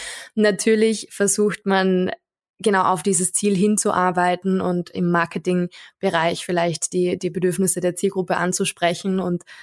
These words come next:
damit man diese Zielgruppe dann auch, äh, in Kundinnen verwandelt oder Reichweite aufbaut oder was auch immer das Ziel sein soll. Das ist au-,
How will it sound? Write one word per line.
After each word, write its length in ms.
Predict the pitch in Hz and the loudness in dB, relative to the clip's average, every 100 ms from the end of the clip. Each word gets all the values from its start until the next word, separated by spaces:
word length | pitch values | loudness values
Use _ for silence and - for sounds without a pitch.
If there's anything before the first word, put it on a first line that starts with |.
| - - | -20 -8
damit 220 | 180 180 | -4 -2
man 120 | 180 | 0
diese 200 | 180 180 | 0 0
Zielgruppe 420 | 175 175 175 175 | -2 -2 -2 -2
dann 220 | 170 175 175 | 0 0 0
auch, 280 | 170 170 - | 0 -2 -4
äh, 200 | 175 165 | -8 -6
in 120 | 175 | -4
Kundinnen 360 | - 240 214 196 | 2 4 4 4
verwandelt 400 | 196 190 190 175 | 2 2 2 0
oder 160 | 175 | 0
Reichweite 440 | 170 170 - 170 - | 0 -2 -2 -4 -2
aufbaut 340 | 170 - 175 | -2 -4 -6
oder 120 | 175 170 | -4 -2
was 140 | 165 | -2
auch 100 | 170 | -2
immer 180 | 185 170 | -2 0
das 140 | 160 | -2
Ziel 200 | - 180 | -2 -2
sein 320 | 170 170 190 | 0 0 2
soll. 300 | 202 160 175 | 0 0 -2
Das 180 | 170 - | -2 -4
ist 260 | 170 - - | -2 -2 -4
au-, 200 | - 175 | -2 -2